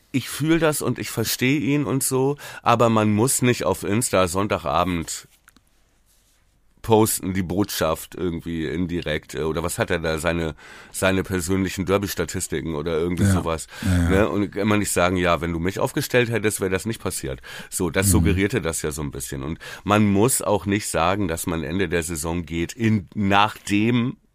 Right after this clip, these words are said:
Speaker 1: nach diesem Derby-Gau. Ja, da kann man auch noch eine Woche mit warten, wenn man, also das meine ich. Und da interpretiere ich so ein bisschen Verbitterung
Speaker 2: Mhm.
Speaker 1: raus, die ich ihm aber auch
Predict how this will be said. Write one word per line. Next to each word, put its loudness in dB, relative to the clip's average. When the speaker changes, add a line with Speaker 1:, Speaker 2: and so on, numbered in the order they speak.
Speaker 1:
nach 0
diesem -2
Derby-Gau. 2
Ja, 0
da 0
kann -2
man 4
auch 4
noch 4
eine 2
Woche -4
mit -6
warten, -4
wenn -4
man, -4
also -6
das -4
meine -2
ich. -10
Und -6
da 2
interpretiere 0
ich 0
so 0
ein -4
bisschen -2
Verbitterung 0
Speaker 2:
Mhm. 0
Speaker 1:
raus, 2
die 4
ich 0
ihm 2
aber 4
auch 0